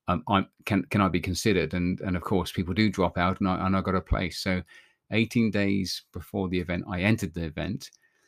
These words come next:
which meant that I hadn't done any running on a track, and I, I'd done some long runs, about two and a half hours worth on trail, but I hadn't done lots of long runs. So my race preparation wasn't crash hot. And six days before the actual event,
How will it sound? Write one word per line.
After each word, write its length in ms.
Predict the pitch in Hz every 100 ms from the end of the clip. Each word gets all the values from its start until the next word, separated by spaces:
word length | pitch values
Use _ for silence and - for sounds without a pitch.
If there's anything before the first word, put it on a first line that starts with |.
| _
which 180 | 107 -
meant 220 | 104 104
that 80 | 104
I 100 | 98
hadn't 340 | 95 123 117 -
done 180 | 98
any 240 | 95 117 107
running 300 | 104 98 95
on 80 | 87
a 80 |
track, 420 | 87 - 98 95 95
and 220 | 95 95
I, 180 | 101 101
I'd 240 | - 92 -
done 280 | 117 120 104
some 320 | - 98 98
long 280 | 107 104 98
runs, 540 | 113 98 90 107 104
about 240 | 95 80
two 120 | - 104
and 80 |
a 40 | 98
half 220 | 95 95
hours 360 | 107 107 101 90
worth 300 | 90 90 90
on 160 | 90
trail, 380 | - 120 107 92
but 160 | 92 101
I 80 |
hadn't 260 | 92 110 98
done 220 | 101 98
lots 320 | 101 - -
of 80 | 92
long 260 | 92 87 87
runs. 460 | 85 90 113 - - _ _ _ _ _ _ -
So 140 | -
my 100 | 95
race 500 | 95 110 110 - - _
preparation 540 | - 98 101 107 - 92
wasn't 280 | 87 95 -
crash 300 | 92 85 -
hot. 340 | 95 85 - - _ _ _ _ _ _ _ -
And 120 | 98
six 280 | - 127 -
days 260 | 104 98 -
before 420 | 95 - 104 95
the 100 | 95
actual 340 | 95 - 95
event, 480 | 90 120 101 92 -